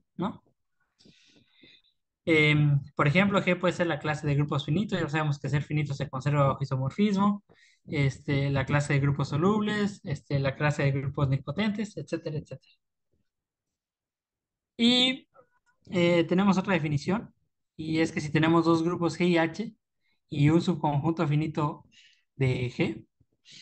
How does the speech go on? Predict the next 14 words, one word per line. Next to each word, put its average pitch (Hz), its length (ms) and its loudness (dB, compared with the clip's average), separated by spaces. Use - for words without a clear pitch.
vamos 170 240 4
a 147 120 4
decir 147 420 -2
que 175 100 -2
algo 165 180 0
es 151 100 -2
un 175 160 -2
F 156 320 -2
casi 190 440 -2
homomorfismo 147 840 2
de 143 100 -2
G 170 220 -2
en 156 80 -4
H, 170 360 -4